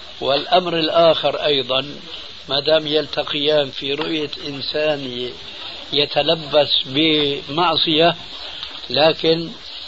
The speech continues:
رؤيا عن رؤيا تختلف. إذا كانت الرؤيا تمثل حياة حقيقية، أي هو حليق دائما، فهذا أشر.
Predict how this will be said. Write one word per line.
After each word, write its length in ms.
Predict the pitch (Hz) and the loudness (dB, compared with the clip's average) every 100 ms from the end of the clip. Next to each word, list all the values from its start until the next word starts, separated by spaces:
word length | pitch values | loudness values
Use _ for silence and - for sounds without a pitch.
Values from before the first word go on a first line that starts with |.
| - - - - | -12 -12 -10 -4
رؤيا 400 | 135 170 156 156 | 2 2 6 6
عن 180 | 143 143 | 6 4
رؤيا 280 | 160 160 143 | 2 4 2
تختلف. 640 | - 135 - 156 165 147 - - - - - - - | 2 -4 0 2 2 0 -4 -12 -16 -16 -14 -12 -4
إذا 220 | 127 143 | 2 2
كانت 580 | - 160 156 151 135 156 | 2 2 2 0 -2 -4
الرؤيا 720 | 139 160 - 151 139 131 117 - - - - | -2 -2 2 4 6 4 0 -6 -12 -12 -6
تمثل 720 | - 143 190 185 - 165 151 135 - - - - | -2 2 2 4 2 2 0 -6 -10 -16 -12 -8
حياة 540 | - 139 156 175 156 - | -4 2 4 6 4 0
حقيقية، 800 | 139 135 147 - 165 151 135 - - - | -2 0 0 2 2 2 0 -2 -10 -4
أي 220 | 127 131 | 0 2
هو 180 | 143 139 | 2 2
حليق 340 | 131 147 147 | 0 0 0
دائما، 600 | 131 160 135 135 131 156 147 - - - - - | 2 2 2 -2 -4 -4 -8 -12 -12 -12 -12 -2
فهذا 500 | 127 156 165 165 185 | 4 6 6 4 2
أشر. 480 | 151 170 175 139 | 0 2 2 2